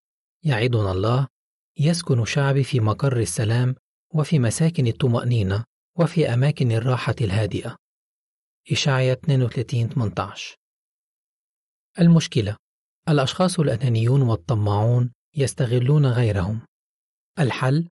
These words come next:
كل الذين سيعيشون تحت حكم مملكة الله سيتعلمون أن يحبوا غيرهم، وأن يضعوا مصلحة الآخرين قبل مصلحتهم.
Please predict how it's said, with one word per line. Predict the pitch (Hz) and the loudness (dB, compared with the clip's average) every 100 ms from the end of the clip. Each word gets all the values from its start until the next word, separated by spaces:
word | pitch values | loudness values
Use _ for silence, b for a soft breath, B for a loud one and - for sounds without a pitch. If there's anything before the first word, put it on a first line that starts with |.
| _ _ - | _ _ -8
كل | 208 196 | -2 2
الذين | 156 117 127 147 143 | 2 2 2 2 2
سيعيشون | - 113 107 104 - 147 120 | 0 0 0 0 0 0 2
تحت | 135 - 123 | 0 -4 -4
حكم | - 143 131 | -2 0 0
مملكة | 107 101 113 127 131 - | 0 0 0 -2 -2 -4
الله | 101 113 127 - _ _ _ | -2 0 0 -4 _ _ _
سيتعلمون | - 147 147 135 135 139 151 175 165 | -2 0 0 0 2 4 4 4 2
أن | 127 | 2
يحبوا | 117 117 175 131 107 | 0 0 0 0 0
غيرهم، | 117 131 123 139 151 _ _ - | 0 0 2 2 0 _ _ -4
وأن | 120 113 | -2 0
يضعوا | 123 156 139 107 | 2 2 2 0
مصلحة | 104 - 151 - 139 113 | -2 -2 -4 -4 -4 -4
الآخرين | 101 113 - 131 135 139 | -4 -6 -2 0 2 0
قبل | - 165 143 127 | 0 -2 0 0
مصلحتهم. | 120 120 - 110 90 98 | -2 -4 -4 -4 -4 -6